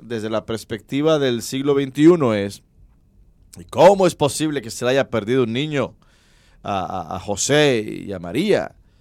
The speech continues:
Bueno, hay que entender que en el tiempo de Jesús, las familias iban en caravana, o sea, eran varias familias,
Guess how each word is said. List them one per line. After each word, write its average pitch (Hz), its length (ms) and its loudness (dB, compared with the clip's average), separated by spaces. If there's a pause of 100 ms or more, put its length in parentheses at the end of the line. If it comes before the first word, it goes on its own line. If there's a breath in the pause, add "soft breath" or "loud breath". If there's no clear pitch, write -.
(1040)
Bueno, 117 360 -2 (180)
hay - 160 2
que 320 120 4
entender 165 540 2
que 123 80 -14
en 123 60 -6
el 120 120 -4
tiempo 180 320 2
de 208 100 6
Jesús, 113 600 -6 (760 soft breath)
las 113 220 -6
familias 143 880 2 (240)
iban 147 440 2
en 120 260 -8
caravana, 107 680 0
o 101 120 -12
sea, 107 240 -4 (260 soft breath)
eran 135 460 -2
varias 160 960 6
familias, 127 840 -2